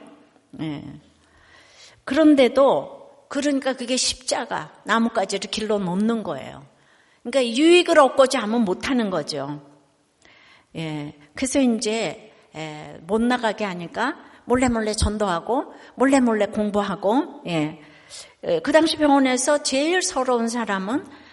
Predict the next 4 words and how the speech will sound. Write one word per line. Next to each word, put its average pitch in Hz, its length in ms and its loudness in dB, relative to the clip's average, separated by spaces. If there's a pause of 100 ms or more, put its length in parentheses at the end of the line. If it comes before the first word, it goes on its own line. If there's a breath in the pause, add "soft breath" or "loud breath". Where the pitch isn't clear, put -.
(160 loud breath)
딸 285 240 0
낳은 262 240 0
산모예요. 214 960 -4 (160)
격세지감이죠. 208 1080 -6